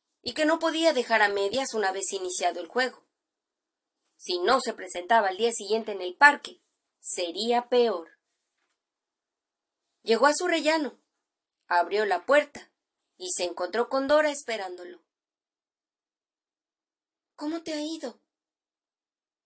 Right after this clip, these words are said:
"Oh, bien". "¿Se ha quedado satisfecha?". "Sí,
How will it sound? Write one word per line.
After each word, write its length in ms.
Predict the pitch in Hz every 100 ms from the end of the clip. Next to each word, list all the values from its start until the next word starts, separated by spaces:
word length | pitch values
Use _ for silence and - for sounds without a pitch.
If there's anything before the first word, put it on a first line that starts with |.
| _ _ _ _ _ _ _ -
"Oh, 460 | 269 285 262 240 - _ _ _ _ _ _ -
bien". 520 | 285 302 294 247 254 _ _ _ _ _ _ _ _ _ _ _ _ _ _ _ _ _ _ _ _ _
"¿Se 400 | - - 302 311
ha 80 | 330
quedado 360 | 339 311 302 330
satisfecha?". 680 | 339 294 233 - 339 339 427 - _ _ _ _ _ _ _ _ _ _ _ _ _ _ _ _ _ _ _ _ _ -
"Sí, 360 | - 381 -